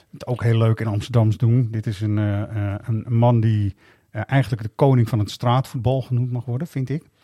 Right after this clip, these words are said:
Die heeft heel veel, eh, van die straatvoetbalkampioenschappen op de Dam, zeg maar, gewonnen. Dat vind ik leuk. Daarna is het nooit meer wat met, eh, met hem geworden verder.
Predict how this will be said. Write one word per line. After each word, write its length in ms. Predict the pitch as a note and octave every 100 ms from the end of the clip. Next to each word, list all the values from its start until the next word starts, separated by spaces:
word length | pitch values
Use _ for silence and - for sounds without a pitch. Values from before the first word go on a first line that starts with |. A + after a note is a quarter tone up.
| - _ _
Die 120 | G2
heeft 160 | F#2+ -
heel 160 | A#2
veel, 340 | A#2 A2+ F#2 F2+
eh, 60 | F2+ E2+ _
van 120 | G2+
die 80 | G2
straatvoetbalkampioenschappen 1200 | - A2+ C3+ - B2 - B2 B2 A#2+ - A#2 -
op 140 | - -
de 100 | G2
Dam, 260 | G#2 A#2
zeg 140 | B2 A#2
maar, 120 | A2
gewonnen. 360 | A#2 G2+ A#2+
Dat 260 | D#3+ _ -
vind 140 | -
ik 60 | F2+
leuk. 240 | F2 B2 - _ _
Daarna 200 | A#2+ G#2+
is 100 | G#2+
het 100 | A2
nooit 180 | A#2+ A#2+
meer 100 | A2
wat 140 | G2+
met, 280 | G#2+ G2+ -
eh, 140 | G2
met 180 | F#2 G2+
hem 140 | G2+ F#2+
geworden 240 | G#2 C#3
verder. 300 | - B2+ F3+